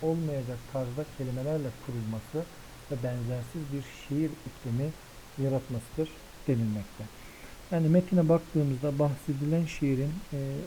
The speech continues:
en önemli özelliğinin veya şiirin en önemli özelliğinin aslında içerikten ziyade, e, şairin duyuş şeklini anlatması, e, anlatımıyla benzersiz, e, oluşu düşüncesi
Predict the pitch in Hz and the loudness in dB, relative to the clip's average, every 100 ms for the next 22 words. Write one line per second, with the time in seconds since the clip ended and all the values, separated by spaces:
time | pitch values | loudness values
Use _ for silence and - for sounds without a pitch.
0 | - 175 156 143 135 135 - 127 131 123 | -2 4 6 6 4 2 2 2 2 2
1 | 123 120 117 120 131 135 135 - - - | 2 2 2 4 4 6 4 -2 -14 -14
2 | - 139 139 180 185 151 143 135 131 127 | 0 6 8 8 6 4 4 4 2 2
3 | 120 123 117 123 135 160 143 - 139 147 | 2 0 0 0 0 0 -2 -2 -2 0
4 | - - 135 - 160 156 131 127 117 110 | -2 0 0 2 2 4 2 2 0 0
5 | 131 147 - - - - - 139 120 117 | -2 -4 -12 -16 -16 -16 -6 -2 0 0
6 | 117 62 64 67 67 69 71 175 - - | -2 -4 -4 -4 -6 -6 -6 -8 -10 -12
7 | - - 135 139 135 156 151 147 - 139 | -10 -4 0 2 4 4 2 -4 0 2
8 | 156 - 156 143 143 156 160 135 135 127 | 2 2 -2 0 0 0 2 2 2 2
9 | 139 131 - 135 147 - - - - - | 0 0 2 2 0 -8 -18 -18 -18 -10
10 | 143 123 120 - 131 131 120 156 160 139 | -4 -2 -2 0 2 2 2 2 2 2
11 | 156 135 127 123 123 123 - 147 127 - | 0 0 0 0 0 -2 -2 -2 -2 -6
12 | - - - 147 131 147 156 135 117 123 | -16 -18 -12 -8 -6 -4 0 0 0 -4
13 | 117 - 131 117 107 - | -4 -2 -2 -2 -4 -8